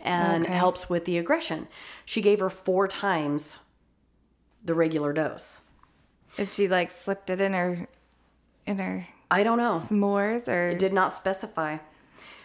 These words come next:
Speaker 1: When Issy was full and tired, Kelly arranged the blankets in the extra pillowcases and Matt's shirt on the mattress.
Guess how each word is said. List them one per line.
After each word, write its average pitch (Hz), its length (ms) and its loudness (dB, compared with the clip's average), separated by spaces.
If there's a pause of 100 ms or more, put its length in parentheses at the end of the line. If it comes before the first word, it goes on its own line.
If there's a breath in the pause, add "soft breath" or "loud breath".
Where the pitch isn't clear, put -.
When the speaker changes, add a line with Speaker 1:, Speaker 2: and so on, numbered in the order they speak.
(220 loud breath)
Speaker 1:
When 214 340 4
Issy 294 280 0
was 277 180 0
full 190 320 2
and 214 160 0
tired, 165 480 0
Kelly 185 300 2
arranged 226 320 0
the 302 80 -2
blankets 220 480 0
in 196 80 2
the - 120 0
extra 170 300 -2
pillowcases 185 680 0
and 190 280 0
Matt's 170 320 -2
shirt 208 480 -2
on 156 140 2
the 160 80 2
mattress. 226 640 -2